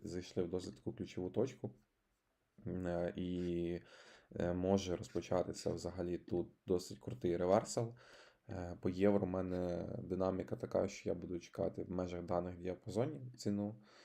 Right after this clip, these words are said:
і тут буде важливо побачити певні фактори, е, тобто конфірми, аргументи, чому ми маємо піти до гори, там, у вигляді F V G, у вигляді рейдів,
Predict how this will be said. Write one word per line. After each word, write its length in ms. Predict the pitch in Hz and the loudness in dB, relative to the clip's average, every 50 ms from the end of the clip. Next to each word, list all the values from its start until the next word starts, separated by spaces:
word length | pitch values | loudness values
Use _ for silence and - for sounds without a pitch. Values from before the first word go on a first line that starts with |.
| - - _ - | -20 -20 _ -4
і 280 | - 101 101 101 101 98 | 0 4 6 6 6 4
тут 180 | 98 - 101 | 2 -2 -4
буде 220 | 92 90 90 85 85 | -2 0 2 2 2
важливо 380 | 78 90 85 - 92 90 87 | 2 0 0 2 2 2 2
побачити 600 | 90 90 85 87 87 90 - - - - 85 82 - - - | 2 2 4 6 6 4 4 -2 -2 0 0 0 0 -2 0
певні 240 | - 90 90 90 90 | 0 0 0 0 -2
фактори, 520 | - - 104 120 123 - - - 98 98 - - _ _ _ _ _ _ _ _ _ _ _ _ _ _ _ _ _ _ - | 2 2 2 2 2 0 -2 0 0 -2 -4 -8 _ _ _ _ _ _ _ _ _ _ _ _ _ _ _ _ _ _ -6
е, 280 | 101 92 90 87 85 - - | -4 -2 -2 -2 -2 -2 -4
тобто 360 | 120 - - 87 85 82 82 | -8 -4 0 0 2 2 0
конфірми, 720 | - 92 90 - - - 101 101 110 104 98 95 90 - - - - | -2 -4 -8 -4 2 2 4 4 4 4 2 2 0 -2 -6 -2 0
аргументи, 640 | 101 98 95 95 92 90 90 95 101 120 123 113 101 | 2 2 2 2 2 2 4 4 2 2 0 -2 -4
чому 220 | - - - 98 | -4 -4 -4 -2
ми 80 | 95 95 | -2 -2
маємо 400 | 92 92 92 92 92 92 90 87 | -2 -2 -2 -2 -2 -4 -6 -10
піти 220 | - - - 90 | -8 -6 -4 -4
до 140 | 87 87 87 | -2 -2 -4
гори, 260 | 90 87 90 87 87 | -4 -2 -2 -2 -2
там, 160 | 85 - 85 - - | -4 -6 -6 -4 -2
у 40 | |
вигляді 340 | 92 90 87 87 85 80 85 | -2 -2 -2 -4 -8 -8 -10
F 140 | 85 - - | -10 -6 -6
V 260 | 85 85 85 87 95 | -6 -6 -4 -2 -2
G, 140 | 110 117 107 | 0 0 0
у 60 | 87 | 0
вигляді 420 | 85 90 92 90 95 82 82 87 82 | -2 -4 -6 -6 -8 -4 0 2 4
рейдів, 380 | 92 101 120 117 107 101 98 | 4 4 4 2 -2 -4 -6